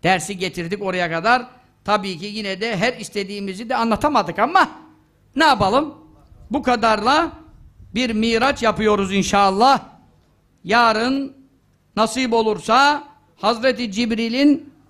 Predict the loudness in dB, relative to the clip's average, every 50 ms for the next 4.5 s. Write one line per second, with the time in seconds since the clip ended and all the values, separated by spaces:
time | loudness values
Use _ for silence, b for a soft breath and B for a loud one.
0 | _ _ _ _ -2 0 2 4 6 6 6 4 4 2 0 0 2 2 2 2
1 | 0 -2 -8 -14 -20 _ _ _ _ _ _ -4 2 4 4 4 4 2 0 -4
2 | -6 -6 -6 -6 -2 -2 -2 -2 -2 -4 -6 -6 -6 -8 -6 -6 -6 -8 -6 -4
3 | -4 -4 -2 2 2 2 2 2 0 2 2 2 2 2 2 2 2 2 4 2
4 | 2 2 2 2 4 6 6 6 4 2